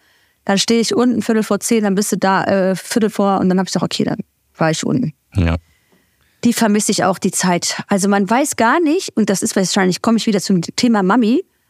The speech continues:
Speaker 1: aber man weiß gar nicht, was für ein krass geiles Leben man hatte,
Speaker 2: Mhm.
Speaker 1: wie autark man war, bevor man Kinder hatte.
Speaker 2: Ja.
Speaker 1: Also man weiß das überhaupt nicht. Also alleine mal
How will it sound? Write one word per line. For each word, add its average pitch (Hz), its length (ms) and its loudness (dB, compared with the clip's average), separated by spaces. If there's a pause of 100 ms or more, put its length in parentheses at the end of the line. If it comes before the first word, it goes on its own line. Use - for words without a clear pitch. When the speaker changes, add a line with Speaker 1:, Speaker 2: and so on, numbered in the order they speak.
(140)
Speaker 1:
aber 214 100 2
man 196 240 2
weiß 269 240 2
gar 226 200 2
nicht, 247 120 0
was 214 140 -2
für - 80 0
ein 208 180 -2
krass - 420 -2
geiles 220 380 2
Leben 285 300 2
man 180 240 0
hatte, 240 260 0 (240)
Speaker 2:
Mhm. 82 380 0
Speaker 1:
wie 208 180 2
autark 247 480 -2
man 196 220 0
war, 208 240 0 (280)
bevor 196 240 0
man 165 160 2
Kinder 339 360 0
hatte. 185 260 -4 (140)
Speaker 2:
Ja. 87 140 0 (1800)
Speaker 1:
Also 208 240 2
man 208 160 0
weiß 269 180 0
das 269 140 -2
überhaupt 269 420 2
nicht. 294 220 0
Also 220 180 0
alleine 254 440 2
mal 220 280 2